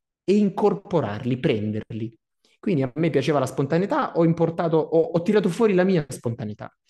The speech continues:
A me piaceva vedere le persone ben vestite. Bene, ho iniziato a, a, a vestirmi bene secondo i miei canoni.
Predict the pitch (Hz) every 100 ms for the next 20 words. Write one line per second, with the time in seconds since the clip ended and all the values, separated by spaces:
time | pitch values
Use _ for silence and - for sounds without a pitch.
0 | _ - _ 139 175 160 - 175 143 147
1 | 143 135 139 - 156 135 127 139 143 143
2 | 143 - 165 139 156 165 - - 262 139
3 | 131 165 214 196 190 - - 190 - 185
4 | 165 190 - 233 220 185 156 226 196 180
5 | 208 170 170 202 202 190 135 110 104 131
6 | 131